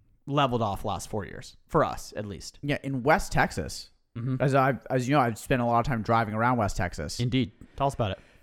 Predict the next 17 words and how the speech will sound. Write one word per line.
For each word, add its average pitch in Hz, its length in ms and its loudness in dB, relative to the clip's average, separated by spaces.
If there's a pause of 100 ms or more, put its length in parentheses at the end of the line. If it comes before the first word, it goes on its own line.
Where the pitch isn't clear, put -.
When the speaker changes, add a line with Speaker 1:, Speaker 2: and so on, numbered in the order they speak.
(260)
Speaker 2:
You 180 200 6
could - 180 6
put 113 340 2 (540)
acre, 190 400 6
uh, 135 220 -2
you 170 160 0
could - 160 4
put 139 320 2
endless 196 340 4
amounts 110 300 0
of 95 60 -8
solar 92 220 -2
farms 85 280 -8
there. 58 240 -10 (100)
Speaker 1:
What 175 160 4
if 247 140 6
it - 60 -4